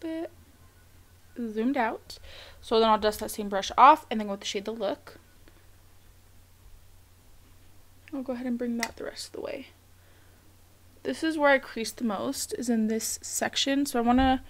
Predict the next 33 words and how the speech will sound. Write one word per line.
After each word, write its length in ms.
um, 220
especially 340
when 100
I'm 220
wearing 160
my 80
makeup 300
out, 300
I 40
wanna 160
make 200
sure 360
that, 340
um, 460
I 60
don't 100
have 100
too 200
much 260
colorful 340
shadow, 540
otherwise 300
it 80
will 100
transfer 460
down. 400
And 100
that's 200
not 120
a 60
look. 500
It's 140
not 280